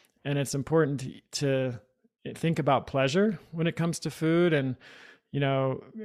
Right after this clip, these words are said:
having c-, desserts or occasional piece of bread or gluten-free bread if you have to, or whatever, is not, I don't think, going to make an enormous difference in health outcomes for most people.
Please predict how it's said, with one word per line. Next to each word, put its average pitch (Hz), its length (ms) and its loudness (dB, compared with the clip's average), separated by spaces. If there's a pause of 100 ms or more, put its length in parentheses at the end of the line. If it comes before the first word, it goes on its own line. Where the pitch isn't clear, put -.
(320)
having 151 600 0 (160)
c-, - 120 -10 (140)
desserts 185 640 4
or 139 100 2
occasional 147 720 0 (100)
piece 135 220 -2
of 135 120 -6
bread 160 500 8 (420)
or - 100 -12
gluten-free 147 500 0
bread 175 240 6
if 165 160 0
you 151 80 2
have 151 260 4
to, 151 140 0
or 139 120 2
whatever, 156 420 4
is 139 200 0
not, 156 280 2 (200)
I 151 140 2
don't 156 200 0
think, 143 220 -4
going 143 260 -2
to - 140 -6
make 139 380 -4
an 139 100 -4
enormous 139 440 -4
difference 135 560 -4
in 139 320 -4
health 139 260 2
outcomes 135 500 -2
for - 140 -8
most 135 260 -6
people. 185 480 4